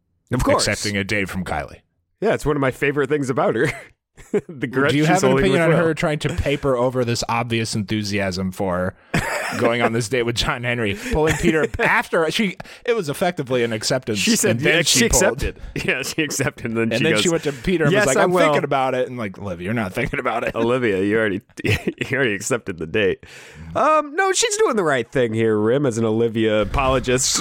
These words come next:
Speaker 1: Uh, she did the right thing. She pulled Peter aside. He said,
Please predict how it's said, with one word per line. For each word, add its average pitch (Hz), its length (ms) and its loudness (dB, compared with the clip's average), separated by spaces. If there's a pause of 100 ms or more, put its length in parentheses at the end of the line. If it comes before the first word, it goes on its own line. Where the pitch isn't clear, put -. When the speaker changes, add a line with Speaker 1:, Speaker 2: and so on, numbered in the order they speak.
Speaker 1:
Uh, 120 380 2
she 160 120 -2
did 165 120 2
the 143 100 0
right 123 220 2
thing. 165 200 0
She 139 120 -2
pulled 143 300 0
Peter 147 260 2
aside. 156 560 2 (1000)
He 196 220 0
said, 135 500 2